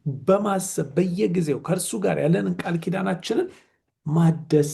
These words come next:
ያስፈልገናል። በተቀደሰው የጌታ እራት ውስጥ ከግላችን መታደስ ባለፈ እንደ እግዚአብሔር ሕዝብነታችን የምንታደስበትም የተለየ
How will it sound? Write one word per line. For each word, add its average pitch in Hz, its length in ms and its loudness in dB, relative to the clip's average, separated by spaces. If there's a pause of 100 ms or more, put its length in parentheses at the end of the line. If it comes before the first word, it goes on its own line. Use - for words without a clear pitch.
(280)
ያስፈልገናል። - 920 -6
በተቀደሰው 202 800 0
የጌታ 170 400 2
እራት 143 280 -4
ውስጥ 214 220 -6 (360)
ከግላችን 226 960 2
መታደስ 170 600 -2
ባለፈ 135 380 -10 (520)
እንደ 240 320 -4
እግዚአብሔር 202 520 0
ሕዝብነታችን 175 800 -2
የምንታደስበትም 156 1080 0 (120)
የተለየ 208 540 0